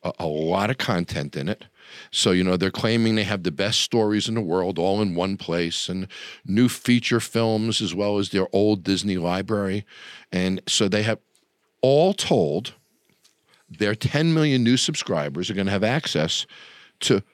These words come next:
over five hundred films, seven di-, seventy-five hundred television episodes,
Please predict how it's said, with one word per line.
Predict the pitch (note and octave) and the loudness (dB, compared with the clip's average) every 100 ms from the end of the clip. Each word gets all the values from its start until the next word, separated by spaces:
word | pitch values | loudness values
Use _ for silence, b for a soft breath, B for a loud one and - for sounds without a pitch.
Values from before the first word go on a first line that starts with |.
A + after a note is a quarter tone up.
| _ _ | _ _
over | A2 A#2 G#2+ | 2 4 2
five | - - G#2+ A2+ C#3+ - | -2 -2 0 2 0 -2
hundred | - C#3 C#3+ E3+ F3 | -2 0 2 2 0
films, | - F2 C#2+ A#2+ - - _ _ _ _ _ - | -2 -4 -2 -6 -8 -14 _ _ _ _ _ -4
seven | - - C#3+ E3+ | 0 2 4 4
di-, | D3 A2 A2+ - | 4 2 -2 -6
seventy-five | - C#3 E3 D#3+ G2+ F#2 | 0 2 4 4 2 0
hundred | - D#3 B2+ F#2 | 0 2 2 0
television | - B2+ G#2 F2+ E2 D2+ | 0 0 0 -2 -4 -8
episodes, | - - D2+ C2+ - - | -8 -6 -4 -6 -6 -8